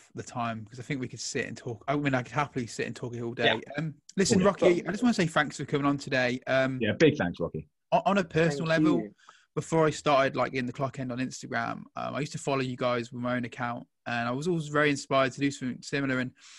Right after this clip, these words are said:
Speaker 2: Mm.
Speaker 1: for, literally for years, I've always banged on about wanting to start a podcast. And, you know, without me creating this, uh, without following you, like, you know, like, your page and, and Calvin's page, and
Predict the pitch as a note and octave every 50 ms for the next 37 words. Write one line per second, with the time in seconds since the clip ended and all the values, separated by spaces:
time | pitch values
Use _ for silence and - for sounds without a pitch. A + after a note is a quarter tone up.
0 | - - - - _ _ - - G3+ F#3+ F#3 E3+ - D#3+ - - - G3+ G#3+ -
1 | - G#3+ G#3 E3 - - C#3 C3+ C#3 C#3+ D3+ D#3 D3 C3 C3+ B2 B2+ C3 C3 B2+
2 | B2 - - C3 C3 B2+ B2+ B2+ B2+ B2 A#2+ - B2+ B2+ B2+ A#2+ - - - -
3 | C#3 A#2+ - - - C#3 B2+ - - - A2 A2+ - - - - - _ _ -
4 | A#2+ B2 A#2+ A#2 A#2+ A#2+ - _ _ _ - - - - _ _ - - D3 C3+
5 | B2+ B2+ B2+ B2 B2+ - - C3+ C3 C#3 D3 D3+ D#3+ D#3+ D3+ A#2+ - D3 C#3+ -
6 | - D#3 C3 C3+ C#3 C#3 C3 B2+ - - - - - - - - B2 B2 A#2+ A#2+
7 | A#2+ B2 - - - - _ - - - - _ _ _ _ - D3 C#3 C#3+ C3+
8 | B2+ - D#3 C#3+ C#3+ C#3 D3+ D3 D3 D3+ D3 F2+ A2+ - - C3+ B2 A#2+ A#2 -
9 | - - _ - C3+ B2+ A#2+ B2+ C#3 C3 - - C3+ C3 B2 C3 B2+ B2 A#2+ -
10 | - C3+ A#2+ B2 A#2 - C3+ C3+ B2+ B2+ A#2+ - - C3 B2+ B2+ B2+ B2 A2+ B2
11 | A#2 A#2 A2+ G#2+